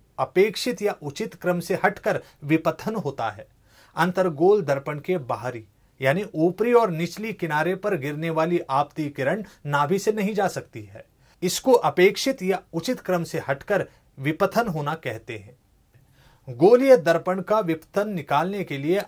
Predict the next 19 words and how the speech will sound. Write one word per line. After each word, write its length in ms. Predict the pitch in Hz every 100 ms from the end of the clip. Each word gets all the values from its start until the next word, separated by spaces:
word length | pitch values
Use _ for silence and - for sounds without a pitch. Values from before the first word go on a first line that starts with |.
| -
अलग 280 | 151 185 202 143
आकार 380 | 143 151 165 180
के 160 | 196
दर्पण 380 | 143 135 131 180
उपयोग 480 | 180 139 156 175 165
में 100 | 160
लाए 280 | 123 117 113
जाते 320 | 110 - 123
हैं। 200 | 104 104 _ _ _ _ _ _
साधारणतः 920 | - - 160 165 185 175 - 131 165 190 _ _ _ _ _ _
परवलयिक 500 | 196 220 254 269 190
दर्पण 340 | 165 185 202 202
से 200 | 214 240
नुकीला 440 | 170 160 185 214
और 280 | 220 175 185
स्पष्ट 460 | - - 214 - 196
प्रतिबिंब 560 | - 151 160 160 151
बनता 420 | 131 131 127 123 113
है 300 | 120 190